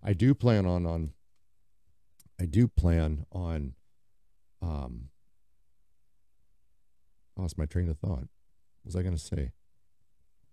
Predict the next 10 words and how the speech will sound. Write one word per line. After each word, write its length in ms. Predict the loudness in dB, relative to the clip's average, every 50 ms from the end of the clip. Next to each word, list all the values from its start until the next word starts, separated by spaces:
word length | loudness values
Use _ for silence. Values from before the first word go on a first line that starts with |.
| -14 -8
Um, 1040 | -6 -4 -4 -2 -2 -2 -2 -2 -2 -2 -2 -2 -2 -4 -4 -4 -4 -6 -8 -10 -12 -16 -20 -20 _ -20 -20 -20 -20 -20 -20 _ _ -20 -20 _ _ -20 -20 -20 -20 -20 -20 -20 -20 _ _ _ -20 -20 -20 -20 -20 -20 -20 -20 -20 -20 -20 -20 -20 -20 -20 _ -20 -20 -20 _ _ _ _ _ _ _ _ _ _ _ _ -8
I 120 | -4 -2
don't 120 | -2 0 0
know. 100 | 0 0
We 140 | 0 0 0
got 160 | -2 -2 -2
some 120 | -2 -2
dead 200 | 0 2 2 2
air 160 | 2 2 2
here. 260 | 2 0 0 -2 -2